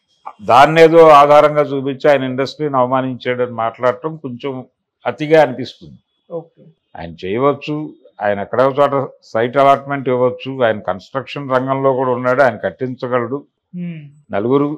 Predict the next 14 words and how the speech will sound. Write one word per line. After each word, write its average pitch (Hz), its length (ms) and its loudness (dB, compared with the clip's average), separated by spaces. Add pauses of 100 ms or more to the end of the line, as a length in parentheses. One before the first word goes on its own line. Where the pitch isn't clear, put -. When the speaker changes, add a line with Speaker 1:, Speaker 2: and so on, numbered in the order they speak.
(120)
Speaker 1:
ఆయనకు 117 320 -2
ఫోన్ 123 240 -4
చేస్తే 147 320 -2
డబ్బులు 135 280 -2
పంపిస్తారు. 131 640 -2 (1200)
ఇదిగో 127 240 2
ఈ 127 260 2
రోజు 147 220 2
ఈ 120 140 -2
ఫేజ్ 135 360 0
అవుతోంది 135 400 -2
అంటే 135 160 -6
డబ్బులు 135 280 0
పంపిస్తారు. 127 560 -2